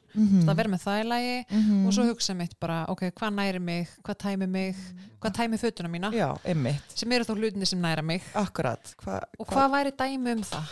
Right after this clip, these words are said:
Speaker 2: Svona hluti sem að gæti verið nærandi fyrir fólk, sem
Speaker 1: En
Speaker 2: að
Speaker 1: það er
Speaker 2: gæti
Speaker 1: svo
Speaker 2: hjálpað að tæma úr fötunni?
Speaker 1: Einmitt, það er svo ótrúlega, þú veist, merkilegt. Ég var að hlusta á þarna þáttinn með Tómas þegar hann var að tala um, hvað var það, þvo þvokk-, sokka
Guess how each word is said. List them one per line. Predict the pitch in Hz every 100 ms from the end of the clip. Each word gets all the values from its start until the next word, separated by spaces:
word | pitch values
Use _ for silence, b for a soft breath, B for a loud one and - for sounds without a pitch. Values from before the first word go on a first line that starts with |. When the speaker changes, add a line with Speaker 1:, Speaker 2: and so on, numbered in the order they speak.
| -
Speaker 2:
Svona | 220 202
hluti | 202 220 -
sem | 202 196
að | 190 190
gæti | 208 208 196
verið | 190
nærandi | 190 190 202 196
fyrir | 190 185
fólk, | 175 - -
sem | - 190
Speaker 1:
En |
Speaker 2:
að | 190
Speaker 1:
það |
er | 196
Speaker 2:
gæti | 196
Speaker 1:
svo | 180
Speaker 2:
hjálpað | 208 - - 190
að | 185
tæma | 196 208 202 190
úr |
fötunni? | 196 196 190 185 127
Speaker 1:
Einmitt, | 190 185 147 147
það | -
er | 175
svo | 185
ótrúlega, | - - 180 175 - - _ _ _ - -
þú |
veist, | - - - - - - -
merkilegt. | 104 - - 98 - - -
Ég | 170 - -
var | 170
að | 170
hlusta | 180 185 170
á |
þarna | 170 165
þáttinn | 170 190 175 170
með | 170 170
Tómas | 196 185 165 -
þegar |
hann | 170
var | 170
að | 170
tala | 185 170
um, | 147
hvað | - 180
var | 156
það, | 156 69 -
þvo | - 180
þvokk-, | - 214 - - 202
sokka | - 220 - 160